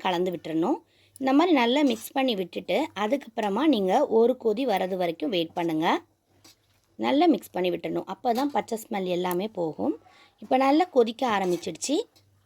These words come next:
இப்போ இதை நல்லா கலந்து விட்டுட்டு ஒரு ரெண்டு மூணு செகண்டில் நீங்க இதை அடுப்புல இருந்து எடுத்துடலாம். இந்த பூசணி வந்து, இந்த வெள்ளை பூசணி போட்டிருக்கிறதுனால இது பார்க்கறதுக்கு நல்ல ஐஸ் கட்டி மாதிரியே இருக்கும். அதனாலேயே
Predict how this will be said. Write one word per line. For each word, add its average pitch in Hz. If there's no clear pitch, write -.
இப்போ 247
இதை 214
நல்லா 202
கலந்து 208
விட்டுட்டு 220
ஒரு 254
ரெண்டு 302
மூணு 269
செகண்டில் 214
நீங்க 208
இதை 175
அடுப்புல 196
இருந்து 208
எடுத்துடலாம். 170
இந்த 254
பூசணி 311
வந்து, 180
இந்த 190
வெள்ளை 220
பூசணி 180
போட்டிருக்கிறதுனால 175
இது 196
பார்க்கறதுக்கு 254
நல்ல 180
ஐஸ் 202
கட்டி 208
மாதிரியே 170
இருக்கும். -
அதனாலேயே 277